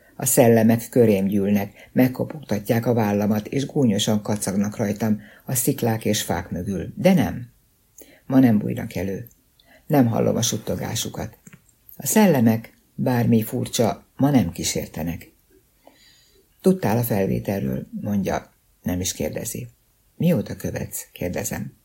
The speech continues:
„Két napja.” „Igen, tudtam róla”, mondom. „Te tudtál róla?” „Én is rajta vagyok, Nep.” „Nem.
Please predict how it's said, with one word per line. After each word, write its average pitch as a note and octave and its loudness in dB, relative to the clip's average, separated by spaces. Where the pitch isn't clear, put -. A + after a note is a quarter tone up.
„Két A2 -4
napja.” - -10
„Igen, B2+ 0
tudtam - -6
róla”, F2+ -4
mondom. E2+ -8
„Te B2+ 2
tudtál B2 0
róla?” C#3+ 0
„Én D#3 2
is A#2 0
rajta F#2 -2
vagyok, F#2+ -4
Nep.” F#2+ -6
„Nem. A#2 0